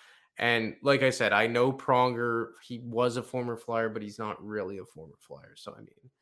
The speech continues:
it's, uh, it's pretty, pretty serious, um, the type of change that they're making here.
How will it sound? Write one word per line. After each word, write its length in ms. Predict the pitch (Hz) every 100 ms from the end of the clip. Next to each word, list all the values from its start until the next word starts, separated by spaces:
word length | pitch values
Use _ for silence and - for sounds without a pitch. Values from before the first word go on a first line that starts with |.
| _ _ _ _ _ -
it's, 360 | 117 - -
uh, 540 | 120 104 98 95 87 67 _ _
it's 240 | 123 120 -
pretty, 480 | - - 139 127 123
pretty 360 | - 127 110
serious, 800 | 101 - 104 101 101 98 - - -
um, 500 | 110 104 101 98 101 _ _ 135
the 320 | 123 120 113 -
type 320 | 131 123 127
of 160 | 113
change 340 | - 123 123 113
that 140 | 120
they're 160 | 131 127
making 440 | 117 151 - 113
here. 340 | 104 104 104